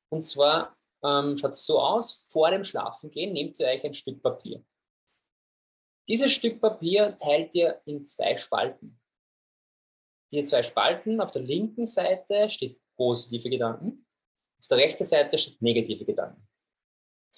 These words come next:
Jetzt nehmt ihr euer Handy her und stellt darauf fünf Minuten ein. Timer fünf Minuten einstellen und dann drückt ihr auf Start. Und in diesen fünf Minuten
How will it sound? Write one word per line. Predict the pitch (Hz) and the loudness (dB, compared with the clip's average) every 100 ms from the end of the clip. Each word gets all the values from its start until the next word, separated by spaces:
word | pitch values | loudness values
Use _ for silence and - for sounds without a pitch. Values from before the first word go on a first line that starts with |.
| _ _ - | _ _ -2
Jetzt | 151 - | 0 0
nehmt | 151 220 220 | 0 2 4
ihr | |
euer | 170 175 | 4 4
Handy | 139 135 127 | 0 0 0
her | 131 165 294 - _ _ _ _ _ _ _ _ _ | 2 2 0 -8 _ _ _ _ _ _ _ _ _
und | 160 160 | -4 -2
stellt | - - - | 2 2 2
darauf | 160 151 156 | 2 2 0
fünf | 160 156 | -6 -6
Minuten | 147 127 127 | -6 -6 -8
ein. | - - _ _ _ _ - | -10 -12 _ _ _ _ -10
Timer | 139 151 143 | -6 -4 -4
fünf | 131 117 | -6 -6
Minuten | 113 107 | -6 -2
einstellen | 104 147 180 185 220 - _ _ _ _ _ _ _ _ _ _ _ _ - | -4 0 0 0 -4 -8 _ _ _ _ _ _ _ _ _ _ _ _ -6
und | 139 139 | -4 2
dann | 127 160 | 2 4
drückt | 165 160 - | -2 0 2
ihr | 117 | 0
auf | - | 0
Start. | - - 110 - - _ _ _ _ _ _ _ _ - | -2 -2 -2 -8 -20 _ _ _ _ _ _ _ _ -6
Und | 135 285 - | -6 -4 -2
in | 262 285 | -2 0
diesen | 247 226 220 214 | 0 0 0 0
fünf | 202 | -4
Minuten | 185 185 180 117 107 | -2 -2 -2 -6 -8